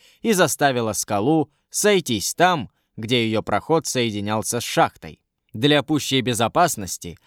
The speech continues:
она волшебством попыталась найти людей внутри горы, а затем закрыла и вход с этой стороны. Люди тем временем оставались в недоумении. «Что нам теперь делать?» — волновались одни.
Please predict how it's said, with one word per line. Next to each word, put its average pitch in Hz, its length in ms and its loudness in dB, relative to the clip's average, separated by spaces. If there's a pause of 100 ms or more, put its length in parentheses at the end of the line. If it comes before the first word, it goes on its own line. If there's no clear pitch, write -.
(180)
она 214 260 2
волшебством 160 680 0
попыталась 135 540 0
найти 127 360 0
людей 113 340 0
внутри 123 340 0
горы, 143 400 0 (360)
а 123 120 2
затем 175 560 0 (280)
закрыла 160 560 2
и 120 200 -6
вход - 500 -2 (200)
с - 180 -4
этой 107 260 -2
стороны. 117 580 -4 (300)
Люди 165 420 2
тем 160 240 0
временем 151 540 0 (220)
оставались 123 680 0
в 123 40 -8
недоумении. 131 800 0 (600)
«Что - 320 0
нам 170 160 2
теперь 190 340 2
делать?» — 175 480 0 (260)
волновались 127 840 0
одни. 143 500 -2